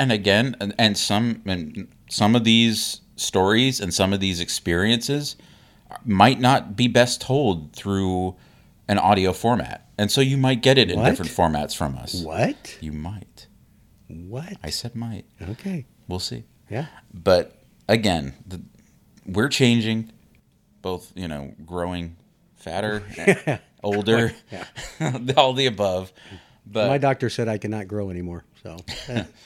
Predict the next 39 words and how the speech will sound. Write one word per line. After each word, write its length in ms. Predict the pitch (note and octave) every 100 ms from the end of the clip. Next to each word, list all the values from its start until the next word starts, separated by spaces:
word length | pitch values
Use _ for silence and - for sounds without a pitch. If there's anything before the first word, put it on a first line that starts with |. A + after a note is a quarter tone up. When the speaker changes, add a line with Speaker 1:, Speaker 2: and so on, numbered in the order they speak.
| _ - - _ -
Speaker 1:
But, 220 | G#2 F#2+
uh, 240 | E2+ E2 D#2
w-, 260 | A#2 G#2+ A2+
we, 280 | A2+ A2 G#2+
we 140 | A#2
wanna 220 | A2+ C3 A#2+
keep 200 | A#2 F#2
bringing 260 | F#2+ F2
you 80 | E2+
stories, 460 | - D2+ D2 D2 C#2+
barbecue 560 | - F#2 F2+ G2+ F2
and 180 | E2 E2+
otherwise. 640 | C#2+ C#2+ C#2 C#2+ D2 C#2 - _ _
If 160 | G2+
you, 180 | F#2+ G2 E2+
if 240 | F#2+ E2
you 180 | G2 G#2+ - _ _
think 240 | - A2+
Speaker 2:
Help 200 | D3 G3+
Speaker 1:
that 40 | G#3+
Speaker 2:
us 180 | G3 -
help 260 | D3+ D3
you. 140 | A2+ E2 D2
Speaker 1:
Help 260 | G3 G3+
us 300 | A#2 D#3 - _
help 260 | C#3+ D3
you. 260 | D3+ G3 E2 - _
Speaker 2:
For 160 | C3+
twenty 400 | A#2 - - G#3+
cents 300 | A#3+ G#3 G3+
a 60 | G3
day. 320 | E3 F#3 D2+ - - -
Speaker 1:
<laughs> 340 | - - - _
For 100 | A2+
the 80 | A2
price 600 | - F#3 G3 F3+ D3+ - F3 -
Speaker 2:
<laughs> 220 | - -
Of 100 | F3
a 80 | E3